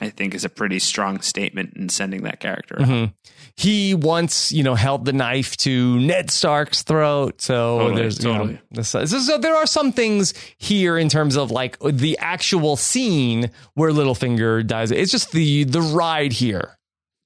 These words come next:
Speaker 1: Yeah, I think it's the ride. I think, like, if the ride had been crafted a little bit better, I think a lot of the, the pieces of it are great. Like, I think the pieces of, like, the Stark sisters being the one to take him down, I think the, the magic thing being part of it, of that, like, you know, fitting really thematically with the greater story of Game of Thrones is good.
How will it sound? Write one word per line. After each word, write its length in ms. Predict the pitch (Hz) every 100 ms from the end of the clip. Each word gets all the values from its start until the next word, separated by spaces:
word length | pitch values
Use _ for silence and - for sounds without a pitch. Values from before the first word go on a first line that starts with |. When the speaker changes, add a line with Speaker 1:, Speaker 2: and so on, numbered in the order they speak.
| _ - -
Speaker 1:
Yeah, 160 | 330 233
I 60 | 185
think 140 | 180
it's 120 | 156
the 100 | 165
ride. 320 | 139 120 107 117
I 100 | 160
think, 160 | 202
like, 160 | 190 165
if 100 | 143
the 100 | 135
ride 320 | 131 131 123
had 120 | 123
been 160 | 117 113
crafted 420 | 123 104 - 113
a 20 |
little 160 | 107 104
bit 180 | 101 95
better, 260 | 110 104
I 100 | 107
think 160 | 107 117
a 40 | 117
lot 320 | 110 117 113
of 180 | 104 -
the, 420 | 113 113 110 107
the 100 | 104
pieces 440 | - 175 160 120
of 160 | 104 95
it 160 | 87 -
are 140 | 104
great. 320 | - 95 -
Like, 140 | 101 104
I 60 |
think 160 | 107 104
the 60 | 104
pieces 420 | 120 117 117 107
of, 140 | 104
like, 240 | 104 101 -
the 200 | 110 104
Stark 320 | - 107 101
sisters 460 | 120 104 110 101
being 200 | - 104
the 80 | 101
one 220 | 104 101
to 60 | 101
take 240 | - 107 98
him 100 | 98
down, 420 | 101 98 95 95
I 320 | - - _ -
think 220 | 104 -
the, 260 | 107 104 95
the 100 | 101
magic 560 | 107 110 110 113 107
thing 400 | - 117 107 104
being 300 | 113 107 104
part 360 | - 117 117 107
of 100 | 95
it, 260 | 101 -
of 300 | 107 104 98
that, 300 | 113 104 104
like, 240 | 101 104 -
you 80 | 104
know, 80 | 95
fitting 380 | - 107 104
really 360 | 104 104 101 107
thematically 640 | - 113 107 107 107 107
with 140 | 101 98
the 80 | -
greater 460 | 104 101 101 98
story 460 | - - 107 104 98
of 120 | 92
Game 180 | 101 98
of 80 | -
Thrones 320 | 104 98 92
is 120 | 90
good. 380 | - 98 92